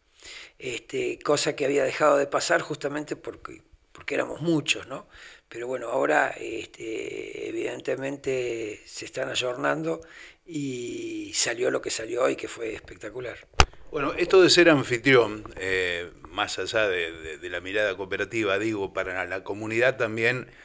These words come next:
Speaker 2: eh, hay que registrar algo positivo, que hay gente que no conocía a Torkins, que quizá no conocía mucho de la comarca y tuvo la posibilidad de hacerlo en esta ocasión.
Speaker 1: Sí, sí, eso es muy importante, eso es muy importante, conocernos.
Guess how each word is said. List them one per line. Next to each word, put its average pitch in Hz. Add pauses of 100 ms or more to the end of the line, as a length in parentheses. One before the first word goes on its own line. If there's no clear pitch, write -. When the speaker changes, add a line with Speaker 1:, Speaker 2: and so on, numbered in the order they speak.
(300)
Speaker 2:
eh, 101
hay 120
que 117
registrar 107
algo 117
positivo, 120
que 104
hay 110
gente 131
que 117
no 131
conocía 120
a 113
Torkins, 156
que -
quizá 120
no 120
conocía 110 (400)
mucho 127
de 117
la 110
comarca 143
y 127
tuvo 123
la 110
posibilidad 113
de 120
hacerlo 123
en 113
esta 110
ocasión. 113 (800)
Speaker 1:
Sí, -
sí, 190
eso 190
es 190
muy 196
importante, 170 (140)
eso 165
es 160
muy 185
importante, 165
conocernos. 139